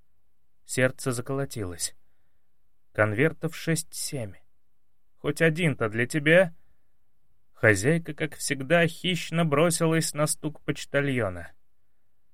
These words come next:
Надо сказать, Гордону за два года ещё ни разу не довелось самому поднять своё письмо. Ревниво прижав всю корреспонденцию к груди,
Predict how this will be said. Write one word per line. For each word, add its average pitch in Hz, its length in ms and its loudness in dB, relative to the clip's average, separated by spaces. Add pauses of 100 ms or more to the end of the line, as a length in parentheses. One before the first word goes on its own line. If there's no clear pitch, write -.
(640)
Надо 190 240 2
сказать, 175 540 4
Гордону 185 500 4
за 185 180 4
два 175 180 2
года 180 280 0
ещё 175 360 0
ни 180 120 0
разу 180 380 6
не 127 160 -2
довелось 135 500 2
самому 170 500 2
поднять 127 440 0
своё 135 320 2
письмо. 131 480 -4 (1400)
Ревниво 135 560 4
прижав 190 460 4
всю 202 240 -2
корреспонденцию 170 1000 2
к 139 80 -6
груди, 147 560 2